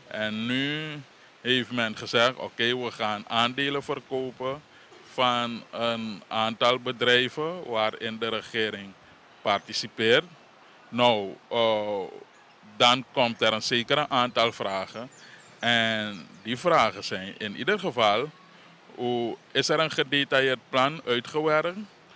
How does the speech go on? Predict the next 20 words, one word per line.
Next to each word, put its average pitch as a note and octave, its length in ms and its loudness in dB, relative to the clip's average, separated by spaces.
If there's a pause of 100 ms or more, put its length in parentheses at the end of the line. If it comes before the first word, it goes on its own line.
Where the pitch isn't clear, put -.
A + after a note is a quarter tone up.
(280)
Of C#3 600 4 (600)
is B2+ 200 0
de D3+ 120 4
regering C#3+ 480 4
nu C#3+ 80 -4
gefocust C3 640 -2
op B2 180 -2 (560)
snelle C#3 460 6
moneymaking? B2+ 920 2
Ja? E3+ 400 0 (640)
En A#2+ 680 2
als A#2+ 280 0
het A#2 100 -8 (240)
daarom F3 580 6
gaat, E3+ 400 4 (580)
dan A#2+ 560 0 (720)
zijn F#4 260 -4
we D#3+ 60 0
zeer A#2 280 0
bezorgd, A2+ 640 -2